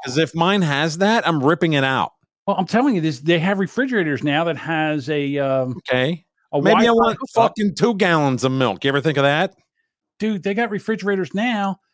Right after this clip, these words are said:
Speaker 2: that it has a screen on the outside. You push a button and it should, so instead of
Speaker 1: I
Speaker 2: open up,
Speaker 1: know.
Speaker 2: you used to get yelled at as a kid. "Shut
Speaker 1: Open
Speaker 2: the
Speaker 1: the door.
Speaker 2: door."
Speaker 1: Yeah.
Speaker 2: Yeah.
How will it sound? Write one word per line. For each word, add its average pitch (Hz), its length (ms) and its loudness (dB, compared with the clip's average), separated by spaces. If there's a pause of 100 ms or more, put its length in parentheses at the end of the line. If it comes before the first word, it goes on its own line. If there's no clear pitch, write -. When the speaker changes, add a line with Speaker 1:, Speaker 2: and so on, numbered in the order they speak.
(140)
Speaker 2:
that 175 220 2
it 165 100 -2
has 180 220 0
a 165 60 -4
screen 233 340 -2
on 214 100 0
the 202 100 -2
outside. 190 480 0
You 165 80 -6
push 226 240 -4
a 185 40 -6
button 190 280 0
and 180 100 -2
it - 40 -10
should, 196 200 0
so 185 100 -6
instead 214 240 -2
of 214 40 2
Speaker 1:
I 202 40 2
Speaker 2:
open 202 120 0
up, 180 80 0
Speaker 1:
know. 196 160 -2
Speaker 2:
you 208 180 -2 (100)
used 190 240 -6
to 202 60 -4
get 185 140 -4
yelled 190 240 2
at 196 160 2
as 156 100 -2
a 143 40 -6
kid. 196 280 -2 (320)
"Shut 370 260 2
Speaker 1:
Open - 40 -6 (100)
Speaker 2:
the 285 60 -4
Speaker 1:
the 349 140 0
door. - 60 6 (160)
Speaker 2:
door." 165 140 0 (260)
Speaker 1:
Yeah. 92 180 -10 (400)
Speaker 2:
Yeah. 190 280 0